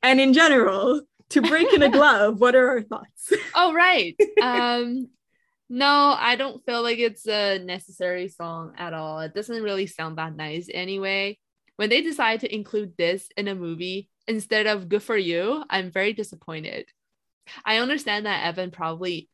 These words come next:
Speaker 2: like, he never really had a dad, and that sort of father-son relationship is essential or very important to him. But it wasn't elaborated enough. Like, it doesn't change in any way, I don't think.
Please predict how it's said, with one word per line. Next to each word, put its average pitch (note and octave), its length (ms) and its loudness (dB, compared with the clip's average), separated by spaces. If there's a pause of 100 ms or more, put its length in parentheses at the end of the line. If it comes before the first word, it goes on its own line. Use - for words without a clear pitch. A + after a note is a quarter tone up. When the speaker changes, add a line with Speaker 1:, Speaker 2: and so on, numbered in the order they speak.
(160)
Speaker 2:
like, F3 200 -10
he F#3+ 260 -12
never E3+ 240 -10
really F3+ 260 -8
had A#3 200 -6
a B3 80 -6
dad, A#3+ 400 -4 (180)
and F#3 400 -8
that F3+ 140 -2
sort G3 200 -10
of F#3 100 -8
father-son F3+ 540 -10
relationship E3 680 -12
is E3+ 160 -8
essential E3+ 480 -10
or D#3+ 160 -8
very D#3+ 260 -10
important E3 460 -14
to A3 100 -16
him. C4 300 -10 (460)
But G3 380 -4 (360)
it G#3+ 120 0
wasn't C#4+ 380 -2 (160)
elaborated A#3 800 -4 (100)
enough. F#3 600 -8
Like, A#3+ 140 0
it A#3 100 -2
doesn't C#4+ 280 -2
change G#3 280 -6
in G3+ 160 -6
any F#3+ 300 -10
way, D#3 180 -6
I D3+ 120 -8
don't D3 200 -14
think. - 380 -12